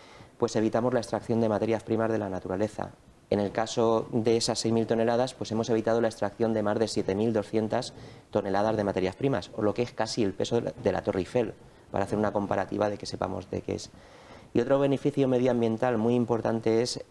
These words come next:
evita-, evitamos la emisión de gases de efecto invernadero. Por el reciclado de vidrio consumimos menos energía y por eso conseguimos emi-, eh, por eso emitimos menos gases de efecto invernadero. En el caso de esas seis mil toneladas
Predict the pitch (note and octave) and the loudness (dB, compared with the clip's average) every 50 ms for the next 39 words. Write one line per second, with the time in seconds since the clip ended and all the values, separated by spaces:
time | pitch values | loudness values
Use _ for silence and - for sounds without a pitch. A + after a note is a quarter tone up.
0 | - - - A2+ G#2 G#2+ G#2 G#2 A2 A2+ A#2 - A2+ G#2 G2+ G2+ - A#2 A2+ A#2+ | -10 -4 -2 0 0 0 0 0 0 -2 -2 -2 -2 0 0 0 0 -2 -2 -2
1 | A#2 A#2+ A2+ A2 G#2 G2+ G2 - - A2 A2+ G#2+ G#2 F#2+ G#2+ G#2+ - G#2+ G2 F#2 | -2 0 0 0 0 0 -2 0 0 0 2 2 0 0 -2 -2 -2 -2 -4 -2
2 | - G#2+ G#2 - - G#2 F#2 F#2+ - F#2 E2+ E2 F2 E2+ - - - - - - | -2 -4 -4 -2 -2 -2 -2 -2 -4 -6 -6 -4 -6 -6 -8 -12 -18 -20 -20 -20
3 | - - - - - - - - - - G#2+ G#2 G2+ G#2 G2+ - G2 A2 A2 A2 | -20 -20 -20 -20 -20 -20 -20 -8 -4 -2 0 0 0 -2 -2 0 0 2 4 4
4 | A2 G#2+ A#2+ B2 B2 B2+ C3 B2+ - G#2+ F#2+ - - G2 G#2+ G#2 A2 A2 G#2+ A2+ | 4 4 4 4 4 2 2 0 0 -2 -2 -2 -4 -2 0 0 0 0 0 0
5 | A2 A2 G#2+ - A#2+ A#2 A#2+ A#2+ - - C3 B2+ C3 D3 E3+ - - - - - | 0 0 0 0 0 0 0 0 0 0 2 2 2 0 -2 -8 -14 -20 -10 -4
6 | - A2+ - G2+ G2 G2+ - - G2+ - G#2+ G2+ - G2+ G2 G2+ G2+ G#2 A2 A2 | -4 -2 0 0 -2 -2 -2 -4 -4 -4 -4 -4 -2 -2 0 0 2 0 0 -2
7 | - - - - - G#2 G#2 G2+ A2 - - - A2+ G#2+ G#2 G#2 G#2 G#2+ - - | -4 -8 -12 -6 -2 -2 -2 -2 -4 -8 -4 0 2 2 4 4 2 0 -2 -4
8 | - B2+ A#2 A#2+ A2+ - B2 A#2+ A2+ G#2+ - - D3 C#3+ B2 G2 F#2 G2 G#2 G2+ | -2 -2 0 0 0 2 0 2 2 0 2 2 2 4 2 0 -2 -2 -2 -2
9 | G2 G2 F#2 F#2+ G2 - A2 G2+ G2 - A2 - - G2+ F#2+ F#2+ F#2 G2 F#2+ F#2+ | -2 -2 -2 -4 -4 -4 -6 -8 -6 -6 -6 -6 -4 -4 -4 -4 -2 -2 -2 0
10 | F#2+ F#2 - - - - - - - - - - - G#2+ G2+ - A2+ G#2+ - B2 | -2 -4 -6 -8 -12 -20 -20 -20 -20 -20 -10 -2 0 0 0 0 -2 -2 0 0
11 | A#2 A#2 - B2 G#2+ - - A2 G#2 G#2+ A2+ A2+ G#2 A#2 G#2 G#2+ A2+ A#2+ B2 G#2+ | 0 2 0 0 -2 0 0 0 2 2 2 0 0 0 0 2 2 2 0 0
12 | G2 F#2+ - - | -2 -6 -8 -12